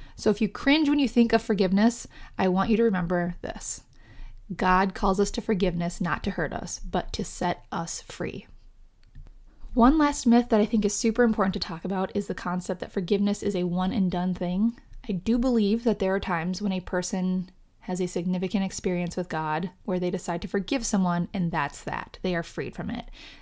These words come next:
They feel like they can move forward, and, um, it, they don't really need to even think about it a whole lot after that. They're able to leave it in the past. And what a beautiful, profound experience that is.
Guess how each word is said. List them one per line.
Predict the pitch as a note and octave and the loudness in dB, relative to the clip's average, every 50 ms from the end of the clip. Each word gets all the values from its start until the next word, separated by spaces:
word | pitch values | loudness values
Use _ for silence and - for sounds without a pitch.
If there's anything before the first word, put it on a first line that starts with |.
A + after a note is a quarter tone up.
| - - - - | -20 -20 -10 -4
They | - F3 E3 D#3+ D#3 | -2 -2 0 0 -2
feel | D3+ - - F#3+ F3 | -4 -6 -4 -2 0
like | E3+ E3+ D#3+ | 0 -2 -2
they | - G3+ | -4 -6
can | - E3+ E3 | -6 -6 -6
move | D#3 D3+ - | -6 -8 -6
forward, | - - F#3 F#3+ F#3+ F#3+ F#3 F#3 F#3 F3 - - | -2 0 2 4 4 4 4 2 2 0 -2 -6
and, | F#3+ D#3+ D#3+ D#3 D3+ D3 F3 - - - - - - - - - - - | -6 -4 -4 -6 -6 -8 -10 -12 -14 -20 -20 -20 -20 -20 -20 -18 -10 -8
um, | E3 D#3 D#3 D3+ | -6 -6 -4 -6
it, | - - - - - - | -8 -8 -10 -10 -4 -2
they | F#3 F3 | 0 0
don't | F3+ - F3 | 0 0 0
really | F#3 F#3 F3+ | 0 2 2
need | F3+ F3 F3+ F3 | 2 2 0 0
to | - | 0
even | F#3 F3+ F3+ E3 D#3+ | 0 -2 -2 -2 -2
think | - - G#3+ A#3 | 0 0 2 2
about | G#3 F3 C#3+ C#3 | 0 -2 -2 -4
it | D3 D3+ | -4 -4
a | D#3+ | -6
whole | - - D#3 | -4 -4 -4
lot | D#3 D3 C3+ | -2 -2 -4
after | A#2+ - - - - | -6 -8 -10 -10 -8
that. | - - - - - | -6 -6 -6 -4 -2
They're | F#3 F#3 F#3+ - - | -2 -2 0 0 0
able | F3+ F#3 F3+ F#3+ F3+ | 0 0 0 -2 -2
to | - F#3 | -2 -2
leave | F3+ E3+ E3 | -2 0 0
it | F3 - | -2 -2
in | F3+ F#3+ | -4 -6
the | E3+ - | -6 -6
past. | - - - - - - - - - - - - - - | -8 -10 -12 -12 -12 -12 -14 -14 -14 -16 -20 -14 -6 -2
And | G3 G3 F#3 | 0 2 2
what | F#3 F3+ F3+ F3+ F3+ F3 F3+ - | 2 2 2 2 2 2 2 2
a | - F#3 | 0 0
beautiful, | F3 F#3 F3 E3+ E3+ - - F3 F3 E3+ E3+ E3+ F3+ F3 - - - | 2 2 2 2 0 0 0 0 0 2 2 0 -2 -4 -6 -10 -6
profound | - - F#3 - - E3 D3+ D#3 D#3 - | -2 -2 -2 -2 -2 -4 -4 -4 -4 -4
experience | - - - - D3 C3 - - - - | -6 -6 -6 -8 -6 -6 -6 -8 -8 -8
that | - - - - - | -10 -8 -8 -8 -8
is. | - - - - | -8 -8 -8 -10